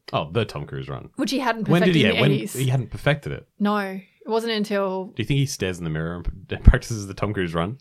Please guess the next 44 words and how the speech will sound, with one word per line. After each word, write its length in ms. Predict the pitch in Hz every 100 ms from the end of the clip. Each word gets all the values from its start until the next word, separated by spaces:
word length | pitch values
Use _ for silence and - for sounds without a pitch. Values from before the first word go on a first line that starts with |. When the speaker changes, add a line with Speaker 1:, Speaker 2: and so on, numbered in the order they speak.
| 262
Speaker 2:
Laura 200 | 220 220
and 60 |
I 320 | 214 196 - -
established 540 | 196 - 202 190 185 185
that 100 | 185
he 100 | 196
probably, 640 | 190 185 190 190 185 - -
like, 240 | 190 180
practices 600 | - 190 175 202 208 - _ 339
holding 200 | 190 202
his 100 | 196
posture, 360 | 175 202 - 285
'cause 200 | 233 202 _
Tom 160 | - 214
Cruise 140 | 202
has 100 | 202
an 60 | 185
amazing 440 | 185 220 214 202
posture, 460 | 202 202 208 202 -
and 380 | 196 190 190 196
which 120 | 226 214
is 100 | 202
why 160 | 208
his 180 | 208 196
run 180 | 196 214
is, 160 | 302 262
like, 160 | 180
so 140 | - 214
upright. 340 | 214 311 -
So 100 | -
I 100 | 202
Speaker 1:
Hmm. 60 | 196
Speaker 2:
think 140 | 220
it's 160 | 196 -
more 180 | 220 180
the 80 | 180
posture. 320 | - - -
Speaker 1:
I 40 |
feel 100 | 165
like 100 | 175
he 80 | 170
probably 300 | 135 107 98
had 180 | 90 80
to 240 | 80 76